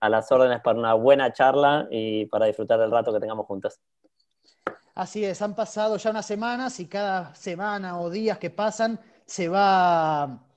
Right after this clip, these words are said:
Speaker 2: acercando más el periodo de cierre de listas, de elecciones, y muchas de esas preguntas tienen que ver con eso. Pero las primeras preguntas son más de interés general y de lo que pasa en la actualidad.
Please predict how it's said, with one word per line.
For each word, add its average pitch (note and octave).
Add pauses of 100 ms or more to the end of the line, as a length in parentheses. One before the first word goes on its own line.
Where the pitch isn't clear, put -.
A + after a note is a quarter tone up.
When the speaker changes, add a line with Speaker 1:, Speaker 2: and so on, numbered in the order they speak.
(300)
Speaker 2:
acercando G3+
más G#3+
el F#3+
periodo F#3+
de E3+
cierre G3
de F#3
listas, A3
de E3+
elecciones, G3
y F3
muchas G3+
de G3
esas G3
preguntas G3
tienen A#3
que F3+
ver F3+
con E3
eso. F3 (500)
Pero G3+
las G#3
primeras B3
preguntas C4 (140)
son A3+
más A#3+
de A3+
interés A3
general A#3+
y G#3
de G3
lo G3
que F3+
pasa A3
en G3+
la G3
actualidad. A#3